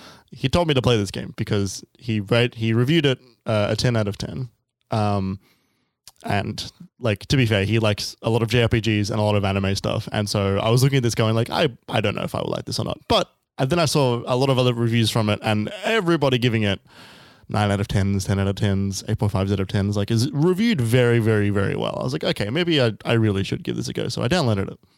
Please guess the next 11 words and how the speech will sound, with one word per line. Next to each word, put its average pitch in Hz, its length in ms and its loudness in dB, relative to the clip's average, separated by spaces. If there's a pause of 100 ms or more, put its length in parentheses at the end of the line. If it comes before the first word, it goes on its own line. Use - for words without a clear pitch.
(840)
and - 140 -14
started 107 180 0
playing 67 260 -2
it. 58 200 -6 (540)
Um, 95 580 0 (1000)
I 135 160 4
will 196 140 4
preface 175 280 2
this 123 160 0
by 113 140 2
saying 104 340 0